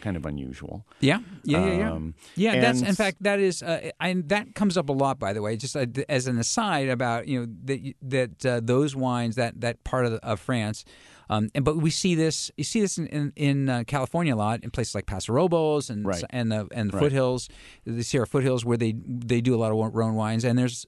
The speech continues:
Speaker 2: Viognier is a popular wine, and it shows up in,
Speaker 1: Right.
Speaker 2: in the reds, and it does, it actually, it, it also, I've been told that also,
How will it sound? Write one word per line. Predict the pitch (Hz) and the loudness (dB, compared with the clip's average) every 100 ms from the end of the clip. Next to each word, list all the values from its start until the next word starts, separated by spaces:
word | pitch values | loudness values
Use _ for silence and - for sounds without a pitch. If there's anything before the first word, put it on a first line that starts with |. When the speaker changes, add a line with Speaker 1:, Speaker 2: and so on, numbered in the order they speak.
| - | -6
Speaker 2:
Viognier | 113 135 143 143 147 151 | 2 4 4 2 0 0
is | 143 | -2
a | 151 | -4
popular | 143 135 131 | -6 -4 0
wine, | 135 | 0
and | 135 | 0
it | 127 - | -2 -4
shows | - 139 127 | 0 2 2
up | 127 - | 0 -2
in, | 117 117 113 - - - | 0 0 0 -8 -10 -4
Speaker 1:
Right. | 76 131 | -2 2
Speaker 2:
in | 123 | 4
the | 117 | 4
reds, | 131 127 117 117 | 2 2 0 0
and | 131 | 0
it | 127 | 0
does, | 190 180 | 0 -2
it | 175 | -2
actually, | 208 233 277 202 | -2 0 0 -2
it, | - 160 180 | -2 -4 2
it | |
also, | 233 349 339 160 - - | 2 2 0 -2 -4 -6
I've | 156 170 | -4 -2
been | 160 | -2
told | 156 - 190 196 | -4 -4 0 2
that | 156 | 2
also, | 147 165 156 143 135 | 2 0 2 2 2